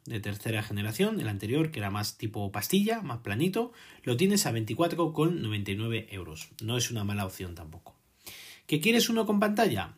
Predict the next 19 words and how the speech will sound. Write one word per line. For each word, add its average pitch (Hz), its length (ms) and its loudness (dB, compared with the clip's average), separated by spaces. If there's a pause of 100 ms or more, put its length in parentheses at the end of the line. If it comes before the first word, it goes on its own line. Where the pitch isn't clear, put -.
(100)
Pues 107 180 -4
tienes 165 260 2
el 139 100 2
Echo 160 260 2
Show 180 500 4
cinco, - 480 0 (320)
que 110 120 -8
tiene 120 200 0
una 120 140 2
pantalla, 180 480 2
como 107 120 -2
os 104 100 -2
he 110 40 -2
comentado, 110 460 2
para 107 220 -2
poder 98 180 -2
visualizar 101 500 -4
contenido 98 380 -4
multimedia 127 600 0